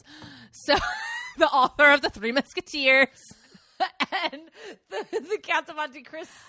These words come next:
Speaker 1: Uh-huh.
Speaker 2: Chris, Crisco?
Speaker 1: Chris-,
Speaker 2: Is that what I
Speaker 1: Cristo,
Speaker 2: said?
Speaker 1: Cristo.
Speaker 2: No, I said Crisco. I think last week I said Crisco.
Speaker 1: <laughs> Yep,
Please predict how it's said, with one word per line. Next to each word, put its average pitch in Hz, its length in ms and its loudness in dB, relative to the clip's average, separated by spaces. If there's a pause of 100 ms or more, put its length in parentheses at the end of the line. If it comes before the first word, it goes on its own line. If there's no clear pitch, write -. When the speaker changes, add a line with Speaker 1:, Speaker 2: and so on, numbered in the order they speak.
Speaker 1:
Uh-huh. 330 640 4
Speaker 2:
Chris, 320 200 -12 (400)
Crisco? 269 380 -10
Speaker 1:
Chris-, 285 200 -2
Speaker 2:
Is 277 80 -14
that - 20 -8
what 294 40 -6
I - 40 -4
Speaker 1:
Cristo, 254 360 2
Speaker 2:
said? 233 80 -2
Speaker 1:
Cristo. 247 440 0
Speaker 2:
No, 311 100 -4
I 302 140 -4
said 339 120 -8
Crisco. 233 680 -6
I 254 120 -6
think 240 180 -6
last 247 300 2
week 254 200 -6
I 269 100 2
said 311 200 -2
Crisco. 277 540 -4 (140)
Speaker 1:
<laughs> - 140 -20
Yep, 190 240 0